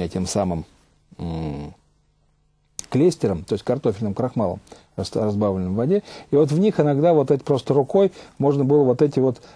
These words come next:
сгустки, вот как раз так вот сориентировавшихся м-, молекул, э, крахмала, можно было вот там вот и нащупать. Кстати говоря, э, в конце девятнадцатого века, в начале двадцатого чуть не было сделано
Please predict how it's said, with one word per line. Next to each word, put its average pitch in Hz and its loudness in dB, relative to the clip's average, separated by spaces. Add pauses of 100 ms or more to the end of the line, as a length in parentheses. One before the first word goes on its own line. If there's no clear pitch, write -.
(100)
сгустки, 120 -2 (260)
вот 110 -2
как 123 2
раз 123 2
так 135 2
вот 104 0
сориентировавшихся 110 0
м-, 104 -2 (160)
молекул, 131 0 (500)
э, 92 -2
крахмала, 104 0
можно 143 0
было 123 2
вот 104 -2
там 120 -2
вот 117 -2
и 120 -2
нащупать. - -4 (440)
Кстати 190 2
говоря, 185 6 (100)
э, 127 2
в - -10
конце 151 2
девятнадцатого 160 0
века, 123 2
в - -6
начале 151 0
двадцатого 113 0 (320)
чуть 196 0
не 180 4
было 180 4
сделано 165 2